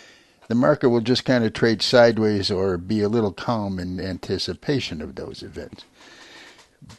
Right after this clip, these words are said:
But he advises clients, especially those looking at long-term strategies, to keep focused on bigger investing goals and not be swayed by the short-term ups and downs.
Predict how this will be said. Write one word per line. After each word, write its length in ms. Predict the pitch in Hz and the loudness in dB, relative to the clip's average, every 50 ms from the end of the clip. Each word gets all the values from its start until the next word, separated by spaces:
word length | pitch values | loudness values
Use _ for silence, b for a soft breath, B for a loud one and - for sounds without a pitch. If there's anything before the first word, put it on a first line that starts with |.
| _ _ _ _ _ - | _ _ _ _ _ 0
But 300 | 147 - - - _ - _ _ _ _ _ _ _ _ _ - | 0 0 0 0 _ -20 _ _ _ _ _ _ _ _ _ -12
he 360 | - - 139 127 113 104 104 | -6 0 2 2 4 4 2
advises 640 | 101 101 98 120 120 120 127 120 107 110 101 - | 0 0 2 4 6 6 6 6 4 2 -4 -4
clients, 540 | - - - 147 135 113 107 123 131 - - | -4 2 4 4 4 4 2 0 0 0 -2
especially 480 | 101 - - - 117 - - 117 104 104 | -4 -2 0 0 0 0 2 0 0 2
those 280 | 110 113 107 101 90 | 2 2 2 2 0
looking 360 | 107 117 117 - 113 104 98 | 0 -2 -2 0 -2 -4 -4
at 100 | 92 87 | -4 -4
long-term 580 | 92 95 104 107 110 107 101 - - 104 87 87 | -2 -2 -2 -2 -2 -4 -4 -4 -6 -6 -4 -4
strategies, 760 | - - - 160 185 185 143 101 - 85 85 95 101 - - B B B B B B B B B B B | -6 -4 0 2 2 2 2 0 -2 -4 -6 -6 -6 -8 -10 B B B B B B B B B B B
to 80 | 123 113 | -6 -2
keep 240 | - 131 127 123 | 2 4 4 4
focused 480 | - - 120 110 - - 127 - - - | 4 2 2 2 4 2 -2 0 0 -2
on 300 | 117 101 101 92 87 87 - | -2 -2 -2 -6 -8 0 2
bigger 260 | 127 139 147 170 165 | 4 4 6 4 2
investing 500 | 156 139 113 120 117 113 - 120 107 104 | 2 2 0 0 0 0 0 -2 -2 0
goals 340 | 101 104 101 104 104 101 - - | 0 0 2 2 0 -2 -4 -6
and 380 | 101 95 87 82 82 87 90 | -6 -6 -6 -6 -6 -6 -4
not 340 | 90 80 78 82 - - - | -2 -2 -2 -2 -4 -8 -8
be 140 | 101 87 82 | -8 -6 -4
swayed 440 | - - - 87 82 85 90 95 101 | -6 -6 -6 -6 -8 -8 -8 -6 -4
by 180 | 95 92 95 | -4 -2 -2
the 80 | 92 - | -4 -6
short-term 760 | - - 113 101 95 - - - - 110 107 107 107 - - | -8 -6 -4 -4 -6 -6 -12 -8 -6 -4 -4 -4 -6 -8 -6
ups 320 | 98 95 101 - - - | -8 -8 -8 -8 -8 -6
and 120 | 117 110 107 | -6 -4 -4
downs. 460 | 131 147 135 95 82 82 - - | -4 -4 -4 -4 -6 -8 -12 -16